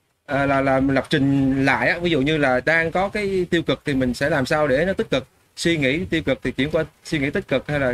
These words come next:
cảm xúc tiêu cực chuyển qua suy-, nhưng mà nó tiêu cực nó vẫn còn ở đó, nó không hết. Gặp cái hoàn cảnh như vậy thì nó cũng lại sinh tiếp.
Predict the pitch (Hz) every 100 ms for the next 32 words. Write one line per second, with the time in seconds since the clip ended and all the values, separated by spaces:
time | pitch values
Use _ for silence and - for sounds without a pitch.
0 | 120 131 131 - 170 156 135 - 147 160
1 | - 139 - _ 170 156 175 214 - -
2 | 190 160 185 185 175 135 175 - - _
3 | _ - 170 170 220 - 135 190 165 143
4 | 139 196 147 131 143 151 185 - 135 135
5 | 165 196